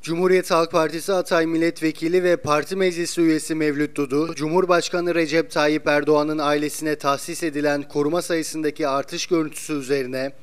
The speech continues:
bir soru önergesi verdi. Dudu, Başbakan Ahmet Davutoğlu'nun yanıtlaması istemiyle verdiği önergede,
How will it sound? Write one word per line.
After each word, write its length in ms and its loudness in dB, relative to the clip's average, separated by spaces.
bir 120 2
soru 280 4
önergesi 540 0
verdi. 340 0
Dudu, 380 0
Başbakan 460 2
Ahmet 340 0
Davutoğlu'nun 680 0
yanıtlaması 640 -2
istemiyle 500 0
verdiği 340 2
önergede, 640 0